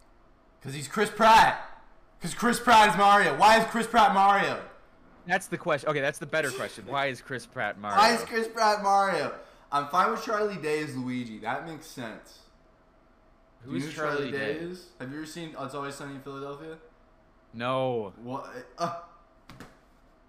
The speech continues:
Speaker 1: Okay, I do know him. I do know him, though. Yeah, that makes, okay, I c-, yeah, I can see that. That makes sense.
Speaker 2: But Chris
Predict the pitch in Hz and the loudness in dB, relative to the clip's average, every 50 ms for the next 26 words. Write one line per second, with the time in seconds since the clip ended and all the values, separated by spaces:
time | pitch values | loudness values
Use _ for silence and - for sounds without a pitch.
0 | _ _ _ _ _ _ _ _ _ _ _ _ _ - 156 160 160 185 175 160 | _ _ _ _ _ _ _ _ _ _ _ _ _ -2 -2 0 0 0 -2 -2
1 | 151 185 180 180 170 147 120 113 127 127 147 147 139 131 120 107 101 90 85 98 | -2 -2 0 0 0 0 0 -2 -6 -6 -8 -8 -6 -6 -6 -6 -8 -10 -10 -8
2 | 104 92 95 98 107 104 92 - - - 143 135 120 101 104 117 135 143 - 127 | -8 -8 -6 -8 -10 -12 -14 -10 -10 -8 -8 -6 -8 -8 -8 -8 -10 -12 -10 -8
3 | 147 139 143 - 160 139 - - 85 80 82 - - 104 95 87 - - - - | -6 -6 -6 -8 -10 -16 -18 -16 -16 -16 -16 -16 -16 -18 -18 -18 -20 -20 -20 -20
4 | - _ _ _ _ _ _ _ _ _ _ _ _ _ _ _ _ - 156 - | -20 _ _ _ _ _ _ _ _ _ _ _ _ _ _ _ _ -14 -14 -14
5 | - - - - 180 214 208 - | -14 -16 -14 -12 -10 -10 -10 -12